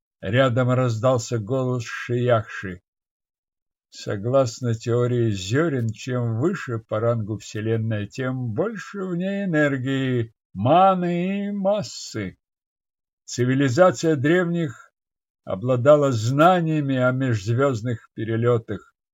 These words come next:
но технология портала показалась многократно проще и менее ресурсозатратная. Поэтому, когда их звезда умирала,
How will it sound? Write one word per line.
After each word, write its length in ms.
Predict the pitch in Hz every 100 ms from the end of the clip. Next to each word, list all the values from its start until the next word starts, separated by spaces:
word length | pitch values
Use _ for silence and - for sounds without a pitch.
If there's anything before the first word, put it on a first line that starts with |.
| _ _ _ _
но 240 | 165 214 202
технология 880 | - 160 113 135 139 147 127 131 113
портала 640 | 117 120 - 135 131 120
показалась 920 | 113 107 123 107 131 127 113 - - _ _
многократно 800 | - 110 120 127 120 131 117 123
проще 840 | 113 139 185 131 - - 113 113 117
и 20 |
менее 880 | 117 123 151 190 170 156 147 135 127
ресурсозатратная. 1500 | 139 131 151 131 - 131 131 123 131 139 110 _ 92 90 85 _ _ _ _ _ _ _ _ -
Поэтому, 460 | 147 135 147 147 127
когда 440 | 139 123 147 147
их 220 | 147 120
звезда 720 | 104 127 147 113 113 151 143
умирала, 800 | 139 135 139 156 220 208 139 104